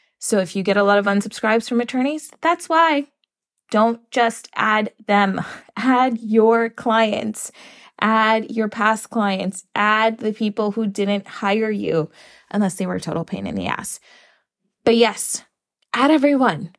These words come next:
But don't focus so much if everyone ends up being fifteen people or thirty people. It's okay. It's not the end of the world. Okay. Here's my next point.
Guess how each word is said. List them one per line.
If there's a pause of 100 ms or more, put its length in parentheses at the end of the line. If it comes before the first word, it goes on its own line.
But
don't
focus
so
much
if
everyone
ends
up
being
fifteen
people
or
thirty
people.
It's
okay.
It's
not
the
end
of
the
world. (760)
Okay. (1080)
Here's
my
next
point.